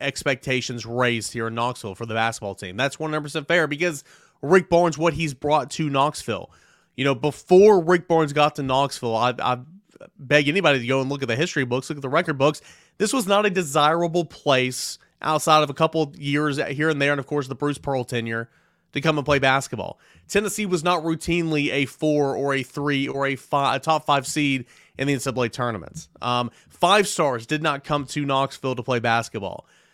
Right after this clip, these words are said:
Um, everything has changed since Rick Barnes has been here. The, the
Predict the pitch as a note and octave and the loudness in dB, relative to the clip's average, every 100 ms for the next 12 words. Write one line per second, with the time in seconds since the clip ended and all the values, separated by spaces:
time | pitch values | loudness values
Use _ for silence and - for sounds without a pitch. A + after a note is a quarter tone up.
0 | _ - - A2 A2 - D#3+ G3 B3+ G#3 | _ -8 -4 -2 -2 -2 0 2 2 2
1 | G3+ D3+ - - - D3 C#3+ A2+ - C3+ | 0 0 -4 -6 -2 0 0 -4 -8 -10
2 | - C3 A#2+ B2 A#2+ G#2 G#2 A#2 A2 G#2+ | -6 -6 -2 -4 -4 -6 -6 -4 -4 -8
3 | G#2 G#2+ A2 | -8 -8 -8